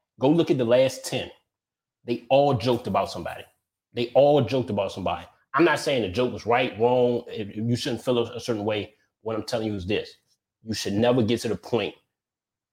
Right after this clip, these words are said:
You do that work before you go up there and smack somebody. 'Cause the thing is, we've known situations where a smack le-,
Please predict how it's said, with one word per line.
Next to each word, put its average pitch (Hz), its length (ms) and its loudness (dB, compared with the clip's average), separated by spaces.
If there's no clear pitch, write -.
You 147 160 8
do 165 220 6
that 127 240 4
work 127 240 2
before 107 220 -4
you 110 160 2
go 107 160 6
up 90 80 -4
there 98 100 -2
and 90 80 -4
smack 92 260 -6
somebody. 92 360 -10
'Cause 110 140 -4
the 113 80 -4
thing 131 200 -2
is, 139 360 0
we've 139 240 2
known 143 260 4
situations 110 580 -2
where 101 140 -2
a - 20 -6
smack 110 360 -2
le-, 110 260 -2